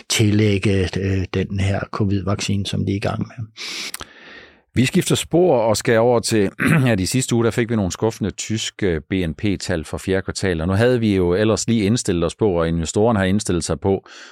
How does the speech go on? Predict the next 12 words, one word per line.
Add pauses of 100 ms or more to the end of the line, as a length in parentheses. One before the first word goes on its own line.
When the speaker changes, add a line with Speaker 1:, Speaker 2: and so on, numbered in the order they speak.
(120)
Speaker 2:
og
analytikerne (260)
har
indstillet
sig
på,
at (220)
risikoen
for
en
europæisk
recession,